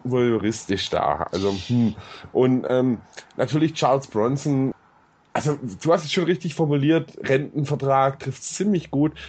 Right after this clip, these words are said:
Ich meine, der hat ja da wirklich schauspielerisch, und ich mag Charles Bronson, der hat so un-, in so unglaublich guten Filmen mitgespielt.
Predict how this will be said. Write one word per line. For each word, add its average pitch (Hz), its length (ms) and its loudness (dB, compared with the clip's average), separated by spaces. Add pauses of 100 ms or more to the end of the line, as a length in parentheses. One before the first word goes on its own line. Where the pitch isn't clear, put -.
Ich 127 140 -6
meine, 151 180 4
der 143 120 2
hat 160 140 0
ja 156 120 2
da 135 180 2
wirklich 147 340 -2
schauspielerisch, 147 800 0 (540)
und 151 100 2
ich 104 120 0
mag 123 320 2
Charles 95 380 0
Bronson, 92 280 -4
der 110 140 0
hat 127 100 -8 (120)
so 160 280 2
un-, 180 300 0
in 143 180 0
so 240 220 0
unglaublich 226 920 0
guten 202 240 0
Filmen 180 360 2
mitgespielt. 113 640 -2